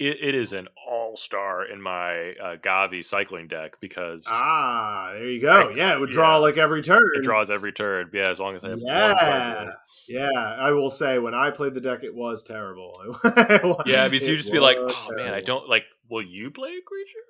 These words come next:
Speaker 1: Or no, you have to play a creature.
Speaker 2: No, you have to. Yeah,
Speaker 1: Yeah.
Speaker 2: you have to get a creature out somehow, which in white blue is not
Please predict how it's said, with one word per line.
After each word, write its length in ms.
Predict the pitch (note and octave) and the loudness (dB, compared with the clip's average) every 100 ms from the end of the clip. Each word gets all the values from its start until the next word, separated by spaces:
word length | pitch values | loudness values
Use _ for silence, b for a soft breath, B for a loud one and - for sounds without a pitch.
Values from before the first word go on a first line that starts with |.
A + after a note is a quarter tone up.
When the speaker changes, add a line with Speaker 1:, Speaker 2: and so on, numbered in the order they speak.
| - | -6
Speaker 1:
Or 160 | A#2 B2 | -6 -2
no, 120 | A#2 | -4
you 240 | G#2+ E3 | -4 -4
have 180 | C#3 G2 | -4 -6
to 80 | F2+ | -8
play 200 | F#2 E2 | -12 -12
a 40 | |
creature. 320 | - E2+ - | -16 -18 -8
Speaker 2:
No, 80 | D3+ | -2
you 320 | E3 D3+ A#3 | 0 2 4
have 260 | A#3 E3 - | 4 4 2
to. 80 | B2 | -4
Yeah, 340 | B2 E3+ C3+ | 0 2 2
Speaker 1:
Yeah. 80 | A#2 | -2
Speaker 2:
you 160 | D3+ F3 | -4 0
have 260 | E3 E3 | 0 0
to 80 | D3+ | -2
get 100 | C#3 | -2
a 60 | A#2+ | -4
creature 420 | D3 C#3+ C3+ A2+ | -8 -8 -6 -6
out 200 | G#2 - | -6 -10
somehow, 640 | A2+ G2+ G2+ G#2 G2+ G2+ | -14 -14 -12 -10 -10 -8
which 200 | A#2 A#2 | -10 -8
in 180 | A#2+ A2+ | -10 -4
white 360 | A#2+ C3+ C3+ | -2 -2 -4
blue 380 | B2+ B2 B2+ A#2 | -8 -4 -2 -2
is 180 | G#2+ G2 | -6 -10
not 600 | G2+ G#2+ A#2 A#2 A2+ A2+ | -14 -6 -4 0 0 -2